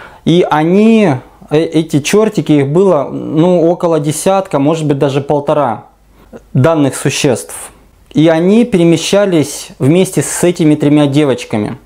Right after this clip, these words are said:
Один сидел на ногах у одной из девочек. И когда девочка почувствовала у себя на ногах какие-то уколы или царапины,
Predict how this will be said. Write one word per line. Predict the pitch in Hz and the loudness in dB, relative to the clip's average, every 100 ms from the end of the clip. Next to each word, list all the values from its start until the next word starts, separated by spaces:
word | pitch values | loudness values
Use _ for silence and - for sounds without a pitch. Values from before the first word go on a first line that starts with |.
| _ _ - | _ _ -4
Один | 143 151 180 254 233 | -4 0 2 2 2
сидел | - 139 202 196 | -2 2 2 4
на | 147 165 | 2 2
ногах | 170 160 139 160 170 - | 0 0 0 -2 -2 -4
у | 143 147 | 0 0
одной | 143 151 165 | 2 2 2
из | 143 | 0
девочек. | 135 156 117 - 107 - - - - | 2 0 0 -2 -10 -10 -20 -20 -2
И | 147 160 165 165 147 - - - | 2 4 4 2 0 -8 -20 -4
когда | 156 147 147 180 185 165 | -2 -2 0 0 0 0
девочка | 131 147 185 165 - 165 147 120 - - - | 0 2 2 0 -2 0 0 -2 -8 -10 -4
почувствовала | 156 202 196 - 143 139 | -2 0 -2 0 0 2
у | 135 | -2
себя | - 147 151 160 | -2 0 2 2
на | 147 | 2
ногах | 143 147 156 143 | 2 2 0 -2
какие-то | - 139 156 147 143 | -4 -2 0 0 0
уколы | 139 - 208 214 131 - - - | -2 0 2 2 0 -4 -20 -8
или | - 131 131 131 123 113 - _ - | -2 2 2 2 2 -2 -8 _ -12
царапины, | - 143 165 196 185 131 113 | -2 0 2 0 0 0 0